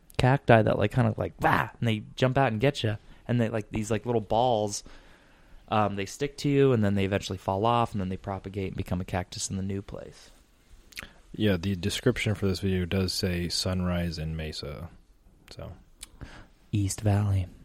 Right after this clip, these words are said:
Speaker 1: I didn't live in, hey, so I was right. I told you I lived northwest of there. But yeah, so we, we, we have our little ambiance here of the Sonoran Desert. The Super Bowl is gonna be here in Arizona. Tequila Sunrise is a popular drink where I'm from, but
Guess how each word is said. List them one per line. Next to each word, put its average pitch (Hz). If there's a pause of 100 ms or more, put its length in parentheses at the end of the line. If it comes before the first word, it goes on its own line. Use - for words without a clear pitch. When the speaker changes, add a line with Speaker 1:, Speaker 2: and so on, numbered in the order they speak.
(680)
Speaker 1:
I 120
didn't 104
live 104
in, 110
hey, 160
so -
I 107
was 101
right. 143
I 101
told 127
you 117
I 98
lived 98
northwest 104
of 98
there. 98 (300)
But 135
yeah, 165
so 123
we, 123
we, 127
we 123
have 143
our 160
little 147
ambiance 113
here 104 (160)
of 107 (180)
the 113
Sonoran 110
Desert. 101 (640)
The 107
Super 131
Bowl 120
is 104
gonna 107
be 104
here 101
in 101
Arizona. 110 (600)
Tequila 107
Sunrise 120
is 104
a 101
popular 101
drink 104
where 107
I'm 101
from, 107
but 101